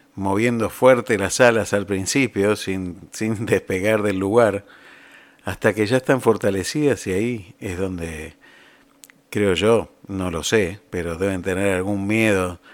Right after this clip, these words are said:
de salir del nido, ¿no? De, de, de arrojarse desde la altura hacia el vacío. Y a nosotros nos pasa un poco así. Eh, cuando comenzamos a vivir,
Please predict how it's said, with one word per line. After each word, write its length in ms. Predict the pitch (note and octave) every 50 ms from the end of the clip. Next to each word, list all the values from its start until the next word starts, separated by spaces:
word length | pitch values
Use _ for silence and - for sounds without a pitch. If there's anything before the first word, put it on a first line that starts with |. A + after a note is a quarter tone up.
| - _ _ _
de 80 | - F#2+
salir 380 | - - F#2+ G2+ G#2 G#2+ G2+
del 200 | G2 G2 F#2 F2+
nido, 380 | A2 B2+ C3 A#2 G2 F2 E2+ E2+
¿no? 220 | F2 G2+ A2+ B2
De, 220 | A#2 G2 F2+ F2+ F2
de, 260 | E2+ F2+ F2 F#2 F#2+
de 600 | - - F#2+ F#2 G2 - G2 F#2+ - - - G2+
arrojarse 840 | F#2+ F#2+ G2+ G2 - - C3 C3+ C3+ A#2 G#2+ - - G#2 G#2 G2 - - - - - - - _ _ -
desde 220 | - F#2 F#2+ F#2+
la 100 | F#2+ F#2+
altura 600 | F#2+ G2 F#2 - - B2+ C3 C3 B2+ B2 B2 - - -
hacia 280 | G2+ F#2 - - G2
el 80 | F#2 F#2
vacío. 640 | F#2 F2+ E2 - - A#2 G2+ F2 E2+ D#2+ F2 E2 - _ _ - - - - - - _ _
Y 60 | - A#2
a 60 | A2+
nosotros 360 | A2+ A2 - F3 - D3 G#2
nos 100 | F2+ -
pasa 320 | - A2 G#2 - - -
un 80 | F2 E2+
poco 300 | - F#2+ F#2 - F#2+ F2
así. 400 | E2 E2 - - G2+ E2+ D2 - _ - - - - - - - _ _ _ -
Eh, 360 | G2+ F#2+ F#2 F2 E2+ E2+ -
cuando 420 | - F#2+ F#2 F#2+ F#2+ F#2 F2 F2 - _ _ _
comenzamos 640 | - - F#2 F#2 F#2 F2+ - - B2+ B2+ B2 A2 A2
a 80 | G#2
vivir, 600 | G2+ G2 F#2+ G2 G#2+ A#2 A#2+ A#2 A2 G2+ F2+ E2